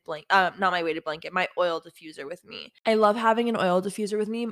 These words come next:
I'll, like I said, I'll link them all down below, but mine, like, lights up and I, like, it, like, puts me to sleep weirdly having, like, those lights. So it also, I also put lavender essential oil in the oil diffuser. So, like,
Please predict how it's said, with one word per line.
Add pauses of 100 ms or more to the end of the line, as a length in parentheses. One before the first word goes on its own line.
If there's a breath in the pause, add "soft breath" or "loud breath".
(140)
I'll,
like
I
said,
I'll
link
them
all
down
below,
but
mine,
like,
lights
up
and
I,
like, (200)
it,
like,
puts
me
to
sleep
weirdly
having,
like,
those
lights. (380 loud breath)
So
it
also,
I
also
put
lavender
essential
oil
in
the
oil
diffuser.
So,
like,